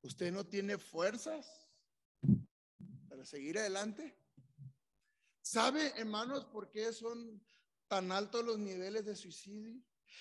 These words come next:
en las personas que no conocen a Cristo? Porque esos se cansan y no tienen otra solución más que buscar por esa salida.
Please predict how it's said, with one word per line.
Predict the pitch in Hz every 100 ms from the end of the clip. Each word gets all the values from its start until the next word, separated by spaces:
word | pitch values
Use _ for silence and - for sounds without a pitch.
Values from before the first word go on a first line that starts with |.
| -
en | - 220
las | 214 -
personas | 220 175 196 208 233
que | - 208
no | 208 208
conocen | 214 208 202 220 202 190
a | 170 165
Cristo? | 190 208 - - - - _ _ - - _ _
Porque | - 175 170 165 170
esos | - 214 208 - -
se | - 165 -
cansan | 202 226 - 165 156 - - _ -
y | 160
no | 160 165
tienen | 180 185 180
otra | 180 180 175
solución | - 156 151 - 165 151 123 127
más | 143 -
que | 156
buscar | 139 135 - 147 143 -
por | 147 135
esa | 135 -
salida. | - - 131